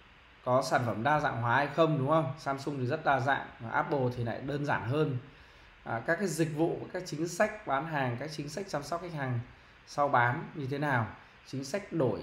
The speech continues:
trả bảo hành bảo trì. Đấy, rồi cái khả năng đáp ứng thị trường. Tại sao VinFast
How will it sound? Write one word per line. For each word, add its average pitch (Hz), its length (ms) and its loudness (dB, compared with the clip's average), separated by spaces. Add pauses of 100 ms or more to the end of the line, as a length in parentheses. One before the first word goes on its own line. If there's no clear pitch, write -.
(160)
trả 101 300 2
bảo 98 220 0
hành 120 260 -2
bảo 98 120 -2
trì. 123 380 -2 (640)
Đấy, 104 260 -6 (120)
rồi 113 140 -6
cái 143 200 -8
khả 113 180 4
năng 143 300 0 (260)
đáp 185 200 4
ứng 156 180 0
thị - 180 -8
trường. 123 320 -2 (1000)
Tại 135 140 4
sao 156 160 4
VinFast 160 500 2